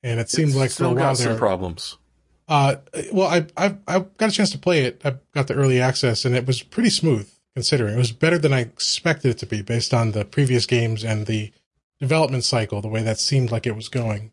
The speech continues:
Speaker 1: But that's a lot of people who picked that game up. That's good. But, uh,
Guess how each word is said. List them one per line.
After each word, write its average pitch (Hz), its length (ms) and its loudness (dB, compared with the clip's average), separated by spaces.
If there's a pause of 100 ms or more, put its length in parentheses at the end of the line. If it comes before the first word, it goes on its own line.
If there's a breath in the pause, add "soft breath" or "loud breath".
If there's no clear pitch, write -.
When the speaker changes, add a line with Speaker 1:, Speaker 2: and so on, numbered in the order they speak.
Speaker 1:
But 101 200 -4 (320)
that's 151 200 -2
a 147 40 4
lot 135 160 6
of 135 80 2
people 104 360 -4 (120)
who 117 160 -2 (360)
picked - 200 -6
that 107 180 -2
game 110 220 -4
up. 104 100 -10
That's - 200 -4
good. 131 280 -6 (2000)
But, 110 320 -6
uh, 110 240 2